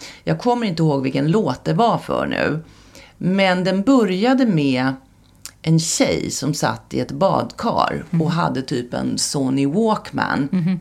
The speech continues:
Speaker 1: sån här som man kan ha i vatten.
Speaker 2: Ja. Vadå som man kan ha i vatten? Kan man det, eller?
Speaker 1: Alltså, det var en sån här gul som,
Speaker 2: Ja, jag
Speaker 1: som
Speaker 2: vet.
Speaker 1: man kunde ha under vattnet.
Speaker 2: Ja, okej. Mm.
Speaker 1: Men hur som helst, eh,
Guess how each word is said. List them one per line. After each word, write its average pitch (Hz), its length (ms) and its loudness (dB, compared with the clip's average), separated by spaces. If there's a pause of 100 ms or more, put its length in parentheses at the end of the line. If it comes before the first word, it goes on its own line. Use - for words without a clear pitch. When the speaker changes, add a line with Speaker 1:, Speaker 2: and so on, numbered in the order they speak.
(120)
Speaker 1:
sån 156 240 0
här 127 140 0
som 135 100 -4
man 135 100 -4
kan 131 140 -6
ha 131 140 -2
i 156 40 0
vatten. - 500 -2
Speaker 2:
Ja. 175 280 0 (520)
Vadå 185 140 -2
som 175 120 -2
man 131 100 0
kan 139 140 -4
ha 139 180 0
i - 40 0
vatten? - 260 -2
Kan 190 180 0
man 165 160 -4
det, 117 120 0
eller? 123 300 -2 (340)
Speaker 1:
Alltså, 208 220 0
det 233 80 0
var 220 100 4
en 196 60 2
sån 190 100 2
här 170 60 -2
gul 143 340 4
som, 160 160 0
Speaker 2:
Ja, - 60 0
jag 175 180 4
Speaker 1:
som 233 60 2
Speaker 2:
vet. 247 140 0
Speaker 1:
man 165 120 0
kunde 165 160 4
ha 151 120 4
under 165 280 0
vattnet. 170 300 0
Speaker 2:
Ja, 233 80 0
okej. 160 220 -6 (180)
Mm. 156 140 -2 (420)
Speaker 1:
Men 196 400 2 (100)
hur 269 220 4
som 254 160 2
helst, 147 380 2 (120)
eh, 156 280 2